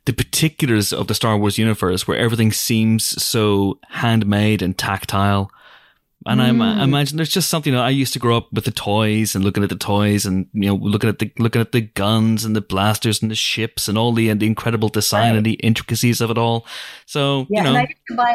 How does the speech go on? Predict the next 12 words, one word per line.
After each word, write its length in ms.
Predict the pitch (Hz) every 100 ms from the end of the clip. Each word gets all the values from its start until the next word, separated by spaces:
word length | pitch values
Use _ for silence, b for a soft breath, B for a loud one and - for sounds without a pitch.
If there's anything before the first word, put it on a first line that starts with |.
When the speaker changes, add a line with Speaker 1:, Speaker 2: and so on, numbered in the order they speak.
| 214 226
Speaker 2:
all 220 | 233 233
of 160 | 214 196
Ra-, 400 | 196 196 196 -
uh, 220 | 180 175
Ralph, 380 | 185 190 190 190
uh, 160 | 185 175
McQuarrie's, 680 | 180 202 185 190 190 190
uh, 360 | 185 170 160 - 123
Speaker 1:
Oh. 160 | 101
Speaker 2:
art 240 | 180 196 -
book. 320 | 240 285 - _ _
Speaker 1:
Yeah. 220 | - 170